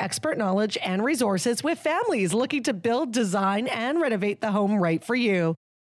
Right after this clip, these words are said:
Vico Stone Canada's showroom and warehouse are located on Broadway Street in Port Coquitlam.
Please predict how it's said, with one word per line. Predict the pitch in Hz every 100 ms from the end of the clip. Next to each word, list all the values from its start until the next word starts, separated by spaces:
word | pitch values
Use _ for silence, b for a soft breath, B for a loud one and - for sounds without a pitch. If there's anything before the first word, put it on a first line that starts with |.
| -
Vico | 294 330 320
Stone | 302 311 294 285
Canada's | 277 269 262 262
showroom | - 262 349 277 269 -
and | 226 226 220
warehouse | 180 202 240 202 220
are | 214
located | 208 202 247 240 233
on | 190 165
Broadway | 175 185 196 202
Street | - 247 220
in | 202 208
Port | 170 147
Coquitlam. | 175 208 233 247 170